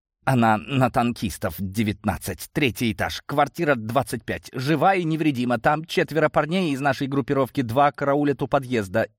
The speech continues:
и ещё два саму квартиру. Содрогающимся от страха голосом ответил механик.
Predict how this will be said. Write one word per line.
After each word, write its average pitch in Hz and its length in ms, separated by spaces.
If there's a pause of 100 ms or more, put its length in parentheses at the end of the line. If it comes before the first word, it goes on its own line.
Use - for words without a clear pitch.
и 151 320
ещё 160 400
два 117 400
саму 170 380
квартиру. 117 600 (160)
Содрогающимся 104 960
от 95 80
страха 101 380
голосом 104 480
ответил 92 420
механик. 90 600